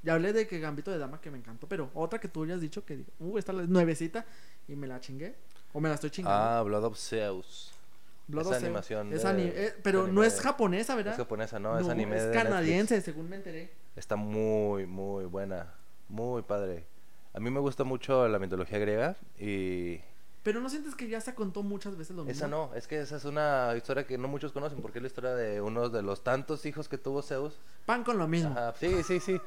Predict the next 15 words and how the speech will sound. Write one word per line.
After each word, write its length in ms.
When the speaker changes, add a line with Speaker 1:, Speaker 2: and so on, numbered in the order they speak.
Speaker 2:
pero 160
es 100
la 160
pelea, 220
o 40
sea, 180
es 100
realmente 880
un, 240
un 160
cuento 500
hecho, 500
un 80
cuento 320
largo, 380